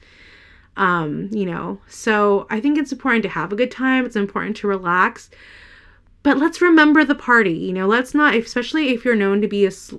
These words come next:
you know, sloppy when you're drunk, don't do it. Like, if you're become, don't be the loud, obnoxious drunk. Like,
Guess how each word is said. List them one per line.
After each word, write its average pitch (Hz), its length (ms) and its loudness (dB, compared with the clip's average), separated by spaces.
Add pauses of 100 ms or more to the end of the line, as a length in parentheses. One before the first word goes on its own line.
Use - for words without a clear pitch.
(100)
you 196 140 -4
know, 175 80 -6
sloppy 156 420 -4
when 240 160 -2
you're 247 100 -2
drunk, 247 460 -4 (640)
don't 233 300 -6
do 165 180 0
it. 202 300 0 (520)
Like, 196 160 -2
if 202 160 -2
you're 208 200 2
become, 202 420 -4
don't 240 180 -4
be 285 100 0
the 277 100 2
loud, 196 340 4
obnoxious 180 480 -4
drunk. 160 320 -8
Like, - 200 -10